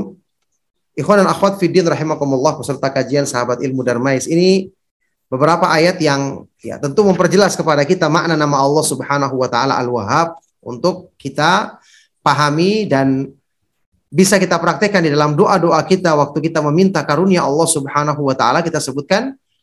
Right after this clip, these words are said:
nama Allah Subhanahu wa taala Al-Wahhab ini karena inilah yang sesuai dengan permintaan,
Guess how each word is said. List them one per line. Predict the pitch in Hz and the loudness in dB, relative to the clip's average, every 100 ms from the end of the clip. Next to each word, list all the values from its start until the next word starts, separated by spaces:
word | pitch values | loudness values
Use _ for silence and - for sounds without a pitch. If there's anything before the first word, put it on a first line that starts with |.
| _ | _
nama | 139 147 135 | -2 0 2
Allah | 139 | 0
Subhanahu | 147 131 131 135 135 123 131 | 0 -4 -6 -4 -4 -4 -4
wa | |
taala | 120 123 123 127 | -2 -2 0 -2
Al-Wahhab | 123 131 143 139 | 0 0 0 0
ini | 143 156 | -2 -2
karena | 143 117 131 202 - _ _ _ 170 | -2 -4 -2 -4 -6 _ _ _ -2
inilah | 165 175 147 | 2 2 2
yang | 123 | -2
sesuai | 135 - 135 131 | -6 -4 -4 -2
dengan | 117 120 | -4 -4
permintaan, | 117 120 117 110 113 139 196 | -6 -4 -4 -2 -2 -2 -4